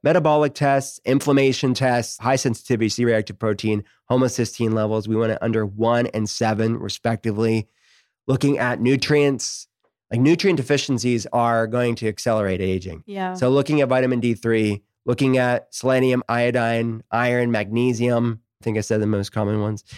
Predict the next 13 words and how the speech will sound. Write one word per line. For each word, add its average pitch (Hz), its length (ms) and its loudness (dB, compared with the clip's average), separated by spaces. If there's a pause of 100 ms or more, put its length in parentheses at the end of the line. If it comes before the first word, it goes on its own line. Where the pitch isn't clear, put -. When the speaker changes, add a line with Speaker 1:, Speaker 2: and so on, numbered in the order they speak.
(200)
Speaker 1:
are 127 160 2
imperative 120 920 0
when 110 160 0
it 107 100 -4
comes 107 380 -2
to 104 180 -2
supporting 98 680 -4 (580)
longevity. 92 640 -4 (340)
Those 220 160 2
are 233 60 2
the 214 120 0
most 139 280 2
common 120 600 0